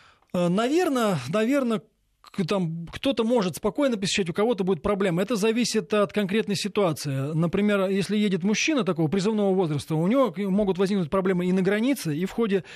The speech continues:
пребывания. У кого-то не будет никаких проблем. М, вот и все. Я думаю, что рано или поздно, конечно, м, как мы придем к какому-то новому консенсусу, но еще раз говорю, я думаю, что, э,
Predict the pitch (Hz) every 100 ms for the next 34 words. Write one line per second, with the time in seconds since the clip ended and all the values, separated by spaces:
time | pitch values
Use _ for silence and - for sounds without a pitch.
0 | - - 208 202 208 175 147 131 123 143
1 | 160 165 202 220 320 339 214 190 196 185
2 | 196 170 165 156 - 165 156 151 131 -
3 | - - - 190 170 175 160 156 214 269
4 | 214 214 254 233 240 294 277 247 262 233
5 | 220 233 233 - 220 190 240 277 294 240
6 | 202 - 220 226 202 233 247 247 208 226
7 | 220 208 233 226 185 202 202 302 254 202
8 | 214 247 185 160 156 247 220 185 160 -
9 | 196